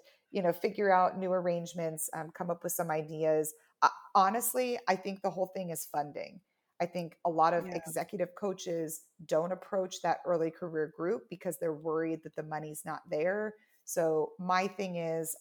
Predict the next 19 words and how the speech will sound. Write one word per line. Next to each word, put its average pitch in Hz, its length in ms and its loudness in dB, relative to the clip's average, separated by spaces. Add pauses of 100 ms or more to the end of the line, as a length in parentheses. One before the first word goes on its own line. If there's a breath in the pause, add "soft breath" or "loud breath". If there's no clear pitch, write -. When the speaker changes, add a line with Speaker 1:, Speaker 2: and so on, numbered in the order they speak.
Speaker 1:
let's 175 400 0
talk. 180 400 0 (120)
There's 160 240 2
a 151 80 0
need. 196 560 -6
Let's 170 280 -2
find 165 540 -2 (220)
the 175 100 0
money. 147 420 -6 (360)
Um, 156 80 -4
Speaker 2:
Yeah. 151 280 -4 (240)
Speaker 1:
I 165 100 -4
know 160 140 -4
the 160 120 0
law 160 220 2
schools 156 520 -2 (140)
have 165 180 -2
some, 156 480 -6 (540 soft breath)
um, 151 560 -4